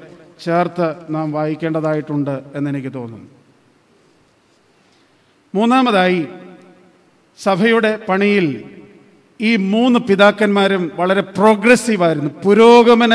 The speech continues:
ചിന്താഗതിയോടെയാണ് അവർ സഭയെ പണിതത്. അത് ഞാൻ പറയും ഒരു മോഡേൺ പെർസ്പെക്റ്റീവ് അല്ല, അതൊരു അപ്പോസ്തോലിക് ട്രഡീഷനാണ്. പരിശുദ്ധനായ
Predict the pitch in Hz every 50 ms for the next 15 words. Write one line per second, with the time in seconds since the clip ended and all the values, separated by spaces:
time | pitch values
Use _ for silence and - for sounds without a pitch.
0 | 226 226 - 202 202 208 185 214 220 220 220 220 208 220 180 226 226 220 214 214
1 | 214 214 202 190 180 170 165 143 113 98 - - - - - - _ _ _ _
2 | _ _ _ _ 165 170 185 175 - 170 170 151 180 185 180 165 127 165 170 170
3 | 165 165 160 135 127 110 - - - - - - - - _ _ _ _ _ _
4 | _ _ _ 175 190 220 226 226 226 233 233 220 233 226 226 226 220 220 214 190
5 | 180 180 185 208 233 240 247 254 240 190 - 220 220 - 185 - 220 185 - 196
6 | 175 151 151 151 160 185 214 - - - - - - - _ _ _ _ _ _
7 | _ - 185 190 240 226 208 190 - - 254 254 247 - - 254 247 240 240 -
8 | - - 214 202 240 254 - - 254 226 170 143 113 - - - - - - -
9 | - _ _ _ _ _ _ _ _ _ _ - 175 190 196 156 208 165 185 196
10 | 190 196 190 190